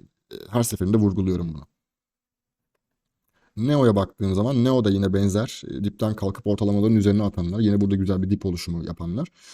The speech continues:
Olur da şu seviyelere inerse, e, kaçmış? On iki dolar seviyeleri. E, güzel alım yerleri olur. Dönüşünü de gösterirse. Olur da yukarı devam ederse burada da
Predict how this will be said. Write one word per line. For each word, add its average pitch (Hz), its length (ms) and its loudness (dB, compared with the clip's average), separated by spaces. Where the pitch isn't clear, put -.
Olur 127 240 6
da 120 40 8
şu 127 140 2
seviyelere 104 440 4
inerse, 110 500 -2
e, 64 400 -12
kaçmış? - 580 -6
On 113 120 2
iki 92 320 -4
dolar 87 200 -4
seviyeleri. 90 480 -2
E, - 80 -8
güzel 95 220 4
alım 110 240 4
yerleri 98 280 2
olur. 98 500 -4
Dönüşünü 104 320 0
de 104 40 2
gösterirse. 101 640 0
Olur 147 220 6
da 156 60 8
yukarı 147 320 4
devam 95 300 2
ederse 90 400 -6
burada 107 240 2
da 123 220 -4